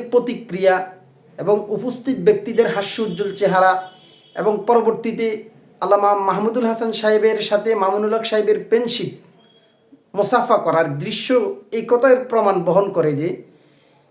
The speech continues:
এখানে বাবা সন্তানের যে একটি সৌহার্দ্যপূর্ণ আচরণ,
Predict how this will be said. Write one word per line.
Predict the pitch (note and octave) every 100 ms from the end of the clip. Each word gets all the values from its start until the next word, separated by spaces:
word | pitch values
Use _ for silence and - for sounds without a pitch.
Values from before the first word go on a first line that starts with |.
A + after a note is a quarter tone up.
| -
এখানে | G3 A3 G#3+ A3 - - _ _ _ _ _ C3+
বাবা | E3+ F#3 G3+ -
সন্তানের | G#3+ G#3+ A3+ A3+ A3+ - - _ _ _ _
যে | D3+ G#3+ G3+
একটি | G#3+ G#3
সৌহার্দ্যপূর্ণ | A3+ G3+ G#3+ - - A3+ G#3+ A3+ - -
আচরণ, | F3+ G#3+ G#3+